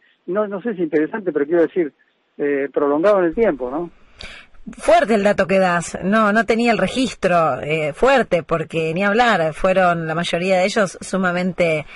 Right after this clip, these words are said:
Speaker 2: exitosos. ¿Y vos cómo llegás a ese programa?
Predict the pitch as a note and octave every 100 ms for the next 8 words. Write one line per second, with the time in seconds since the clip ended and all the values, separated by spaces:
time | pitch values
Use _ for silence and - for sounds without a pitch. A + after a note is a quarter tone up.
0 | - - F#3 - F#3 - A#3+ - F#3 -
1 | B3 F4+ - A4 A4 D#4 F4 F4+ C#4+ G#3+
2 | G#3 G3+ C#4+ E4 F#4